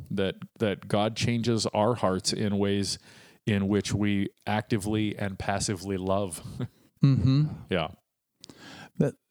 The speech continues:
Speaker 2: that's good insight. And I, I, I think what I hear you saying from a biblical definition is that there, there aren't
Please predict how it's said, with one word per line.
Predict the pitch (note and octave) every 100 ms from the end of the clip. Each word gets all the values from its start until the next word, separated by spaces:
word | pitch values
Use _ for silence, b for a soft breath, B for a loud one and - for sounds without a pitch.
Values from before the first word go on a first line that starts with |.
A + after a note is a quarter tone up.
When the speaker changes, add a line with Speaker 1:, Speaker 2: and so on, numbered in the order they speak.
| _
Speaker 2:
that's | - F3 -
good | F3
insight. | D3 C3 - A2 G#2+
And | C3
I, | B2 A#2+ - -
I, | - B2+ - -
I |
think | A#2 - G3 -
what | C3
I | A2+
hear | E2+ A#2
you | G#2+ G#2
saying | - A#2 G#2+ G#2+ G#2 -
from | - A2+
a | G#2+
biblical | G2+ B2 B2+ B2
definition | G#2 A2 A#2 A2 A2+ - G2+ -
is | B2+ G#2+ G#2
that | A2 -
there, | A2+ A2 - -
there | B2 A#2 -
aren't | B2+ B2 -